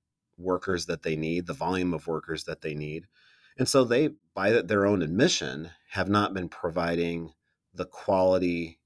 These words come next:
and reliable service that they expect from themselves and that their customers expect from them.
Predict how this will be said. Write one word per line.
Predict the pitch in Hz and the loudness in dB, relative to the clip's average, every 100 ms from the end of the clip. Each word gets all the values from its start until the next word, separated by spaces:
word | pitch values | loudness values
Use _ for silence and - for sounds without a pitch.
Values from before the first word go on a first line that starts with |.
| - | -10
and | 85 82 | -4 0
reliable | 82 85 85 85 73 | 0 0 0 -2 -2
service | - - 117 87 78 - - | 0 2 4 4 2 0 -2
that | 85 - | -6 -4
they | - 85 | 0 0
expect | 80 - - 87 | 0 -4 -2 -4
from | - 82 | -4 -4
themselves | 78 76 92 98 95 | -2 0 4 4 4
and | 87 | 2
that | 85 | 0
their | 80 | -2
customers | 82 117 113 87 78 71 | 0 0 0 -2 -2 -4
expect | - - 82 - | -6 -6 -8 -6
from | - 104 85 | 0 2 2
them. | 64 71 | -4 -10